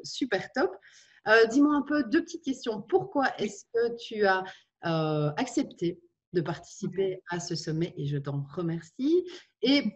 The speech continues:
Speaker 1: pourquoi la thématique de la psychologie positive ? Puisque, bah, comme on l'a vu, tu as des tas d'autres thématiques qui
Speaker 2: Mhm.
Speaker 1: peuvent être utiles en ces temps un peu challenging, comme par exemple, euh, la lâcher prise, euh,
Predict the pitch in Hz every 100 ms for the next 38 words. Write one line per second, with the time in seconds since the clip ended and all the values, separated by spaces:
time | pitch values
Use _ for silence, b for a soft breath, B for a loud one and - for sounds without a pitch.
0 | - 311 - _ 202 196 254 - 190 208
1 | - 214 202 196 285 254 196 196 220 -
2 | 214 214 190 185 220 214 175 165 233 247
3 | - 180 180 170 170 190 180 170 165 262
4 | 208 180 165 160 277 220 240 - 180 196
5 | 170 165 269 220 185 294 277 262 - 196
6 | 277 262 220 B B - 190 202 202 247
7 | 214 180 208 202 165 175 202 247 220 226
8 | 220 190 165 165 202 220 170 156 156 151
9 | 151 147 143 - 190 214 214 196 156 151
10 | 147